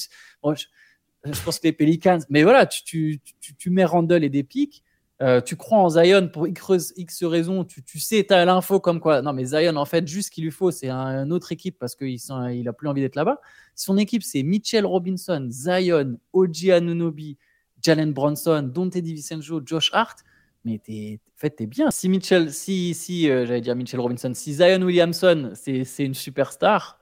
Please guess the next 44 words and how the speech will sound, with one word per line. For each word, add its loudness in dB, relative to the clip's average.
euh, 0
effectivement, -6
euh, -6
et -18
qui -16
va, -2
qui -10
développe 2
son -12
potentiel -8
dans -6
une -8
autre -8
équipe -16
que -14
New -8
Orleans, 0
voilà, -10
tu -20
commences -10
à 0
avoir 0
une -4
armada, 0
quoi. -4
En -6
tout -14
cas, 0
il 2
y 6
a 6
des, 0
il -6
y 6
a 6
des 0
options -6
pour -8
un 0
jour -2
mener 0
à -2
une -4
armada. 0